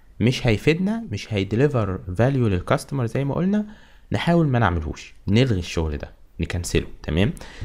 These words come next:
فده معنى الجملة دي، إن أي شغل مش مفيد نخليه not done، ما نعملهوش.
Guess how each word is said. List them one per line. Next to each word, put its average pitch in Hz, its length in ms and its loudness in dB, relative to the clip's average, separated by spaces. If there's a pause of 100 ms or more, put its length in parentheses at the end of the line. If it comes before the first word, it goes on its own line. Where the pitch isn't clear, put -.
(120)
فده 107 280 4
معنى 208 260 2
الجملة 107 340 0
دي، 82 120 -10 (380)
إن 107 140 4
أي 139 460 2
شغل 113 400 0 (180)
مش 107 160 0
مفيد 196 440 2 (540)
نخليه 175 540 4
not 143 40 2 (100)
done، 85 100 -2 (100)
ما 135 120 0
نعملهوش. 110 560 -2